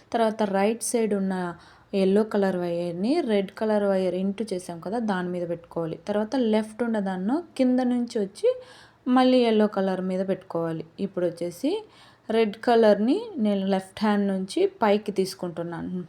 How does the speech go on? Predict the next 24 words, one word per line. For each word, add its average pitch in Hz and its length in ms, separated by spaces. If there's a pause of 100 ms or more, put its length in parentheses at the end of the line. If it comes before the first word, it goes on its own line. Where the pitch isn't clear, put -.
సెంటర్‌లో. 180 540 (100)
సరేనా? 185 420 (540)
అలాగే 185 300
ఇటువైపు 220 580 (300)
ఎల్లో 214 240
కలర్ 214 300
ఉంది 196 260
కదా, 285 280
దాన్ని 214 440 (380)
పైకి 202 260
తీసుకుంటున్నా. 175 560 (420)
అంటే 196 200
మనకి 240 500 (300)
ఏదైతే 262 560 (540)
లోపల 226 320
నుంచి 226 280
పైకి 208 440
వస్తుంది 196 320
వైరు, 180 500 (260)
ఆ 202 160
వైర్‌ని 220 580 (500)
మళ్ళీ 247 340 (140)
ఏ 247 420
వైర్, 247 420